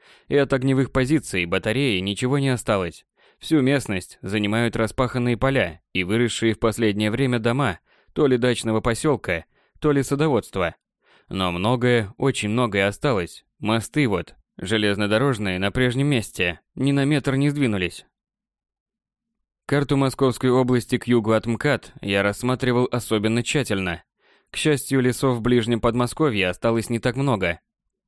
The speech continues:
Поэтому в течение трех минут я нашел дорогу между двумя деревнями, пересеченную лесной просекой. Правда, никакого объекта в лесу и ведущей к нему грунтовки я на спутниковом снимке не увидел. Но это мало меня смутило.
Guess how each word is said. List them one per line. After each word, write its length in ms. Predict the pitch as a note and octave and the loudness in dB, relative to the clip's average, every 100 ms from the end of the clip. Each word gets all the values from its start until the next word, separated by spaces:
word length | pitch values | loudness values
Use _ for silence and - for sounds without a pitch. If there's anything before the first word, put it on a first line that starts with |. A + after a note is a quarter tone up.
| _ | _
Поэтому 480 | F#2+ F#2+ G2 A2+ A2 | 0 2 2 2 0
в 60 | G#2+ | 0
течение 440 | A#2 A#2+ A2 G#2+ | -2 0 0 0
трех 240 | G#2 A2 | 0 0
минут 320 | A2 A#2+ C#3 G2+ | 2 0 0 0
я 140 | G2+ | 0
нашел 280 | G2 - A2 | 0 0 0
дорогу 360 | G2+ B2 C3 | 2 2 2
между 260 | B2 A#2+ A2+ | 2 2 2
двумя 320 | A2+ A2+ A2 | 2 2 2
деревнями, 680 | G#2 A#2 B2 C3+ A2 F2+ D#2+ _ _ - | 2 0 2 0 0 -2 -6 _ _ -2
пересеченную 720 | B2 B2 C3 A#2 D3+ C#3 C3 | 0 0 -2 -2 0 2 2
лесной 320 | B2 - B2+ | 0 0 -2
просекой. 640 | D3+ C3 - - E2+ E2 _ _ _ - - | 0 -2 -4 -4 -4 -4 _ _ _ -20 -4
Правда, 300 | D3 C#3 C3+ | 2 2 4
никакого 500 | B2+ B2+ A#2+ C3 A#2+ | 0 0 0 2 2
объекта 420 | A2+ D3 C3+ - | 2 0 0 -2
в 60 | F#2 | -2
лесу 320 | F#2+ F#2+ B2+ | -2 0 0
и 160 | - A#2 | 0 0
ведущей 460 | A2+ A#2 A2+ - | 0 2 0 -2
к 80 | - | -2
нему 180 | A2 A2 | 0 0
грунтовки 680 | G2+ A2 D3+ D3 - F2+ E2 _ _ - | 0 -2 -2 -4 -2 -4 -4 _ _ -6
я 200 | C3+ D3 | -2 0
на 120 | C#3+ | 0
спутниковом 600 | - C#3 B2+ A#2 A#2+ A#2 | 0 -2 0 0 2 0
снимке 360 | - B2+ A#2+ C3 | 0 -2 0 0
не 120 | C#3 | 0
увидел. 460 | C#3 G#2+ F#2+ F2 - _ _ _ - - | 2 0 0 -4 -6 _ _ _ -20 -8
Но 180 | C#3 C#3+ | -2 0
это 160 | C3+ | 2
мало 240 | D3+ E3 G#2+ | 2 2 0
меня 260 | F#2 F#2+ | 0 -2
смутило. 540 | F#2+ A#2 G#2+ G#2+ E2+ | -2 -2 0 0 -2